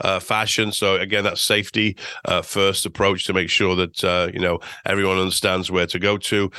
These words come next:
You know, wh-, where are they going? What kind of scenario is it? So think about your scenario. Um, uh, you know, is it, uh, a scenario where we are leaving the building, or is it a scenario where we are sheltering in place? Um, you know, are we giving the run, hide, fight methodology,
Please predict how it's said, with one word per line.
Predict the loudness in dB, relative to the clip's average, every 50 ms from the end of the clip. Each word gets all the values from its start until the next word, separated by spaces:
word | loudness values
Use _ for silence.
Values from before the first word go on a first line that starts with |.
| -12 -14 -10 -4
You | 0 2
know, | 2 2 2
wh-, | 0 -4 -6 -2
where | 0 2 2 2
are | 2 2 2
they | 0 0
going? | 0 0 0 0 0 0 0
What | -2 -2 -2
kind | -2 -2 0 0 0
of | 0
scenario | 0 0 0 2 2 2 2 2 2 2 0 0
is | 0 -2 0 0
it? | 0 -2 0 0
So | 2 2 2
think | 2 2 0 -2 -2
about | 0 0 0 0
your | 0 0
scenario. | 0 -2 -2 -2 0 0 0 0 2 2 2 2 0 0 -4 -10 -14 -14 -8 -4
Um, | 0 0 0 0 0 -2
uh, | -2 -2 -2
you | 0 2
know, | 2 2 2
is | 2 0 0 0 0
it, | 0 -2 -2 -4 -2 0
uh, | 0 0 0
a | 0 -2
scenario | -2 -2 0 0 2 2 2 2 0 2
where | 2 2 2 2 0 0
we | 0 2
are | 2 2 2 0
leaving | 0 0 0 -2 -2
the | -2
building, | 0 0 0 2 2 0 0 0 -2 -2
or | -2 0 0 0 0
is | 0 -2
it | -4
a |
scenario | -4 -2 0 0 0 2 2 2 0 0 0
where | 0 0 2 2 2 0 0
we | 0 2
are | 2 2 2
sheltering | 0 0 0 0 -2 -2 -2 -2 -2 0 2 2
in | 0 0 -2
place? | -2 0 0 0 0 0 0 -2 -2 -2 -4 -6 -8 -8 -8 -8 -4
Um, | -2 0 0 0 0 -2 -2 -2
you | 0
know, | 0 0 2 2
are | 2 2
we | 2 0
giving | 0 0 -2 0 0 2 0 0 0 -2 -6 -10 -16 -14 -4 -2
the | 0 0
run, | 2 2 0 0
hide, | 0 0 0 0 0 -2 -4
fight | -4 -2 -2 0 -2 -2
methodology, | -2 -2 -2 -2 -2 -2 0 0 0 0 0 -2 -2 0 0 0 0 -2